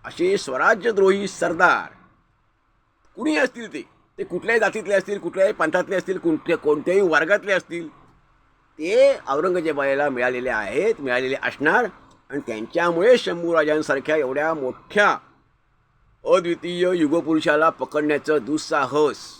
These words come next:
औरंगजेब करू शकला. अन्यथा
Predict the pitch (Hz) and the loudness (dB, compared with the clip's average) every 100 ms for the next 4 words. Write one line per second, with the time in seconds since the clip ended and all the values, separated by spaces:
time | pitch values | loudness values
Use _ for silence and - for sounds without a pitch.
0 | - _ _ _ _ _ _ _ _ _ | -20 _ _ _ _ _ _ _ _ _
1 | _ _ 117 147 156 143 131 135 131 - | _ _ 2 4 4 0 0 0 -2 -6
2 | 117 131 135 117 101 98 80 - - - | -6 -6 -6 -8 -6 -8 -8 -10 -16 -20
3 | _ _ _ _ _ - 175 226 214 175 | _ _ _ _ _ -8 -2 -2 -2 -2
4 | 165 156 | -2 -4